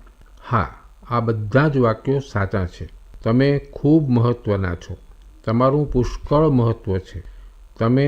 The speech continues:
દેશની આવતીકાલના શ્રેષ્ઠ નાગરિકો છો અને માત્ર આપણા દેશના જ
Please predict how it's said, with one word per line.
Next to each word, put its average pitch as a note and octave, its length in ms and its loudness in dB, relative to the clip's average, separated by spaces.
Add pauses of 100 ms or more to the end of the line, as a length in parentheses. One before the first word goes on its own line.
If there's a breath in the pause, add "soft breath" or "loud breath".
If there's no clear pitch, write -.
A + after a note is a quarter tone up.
(100)
દેશની B2 560 0
આવતીકાલના A#2+ 840 -2
શ્રેષ્ઠ - 540 -4
નાગરિકો G#2+ 520 -2
છો - 180 -12 (500)
અને G#2+ 160 -2
માત્ર G#2 400 0
આપણા C3 380 0
દેશના A#2+ 440 -2
જ F#2 100 -4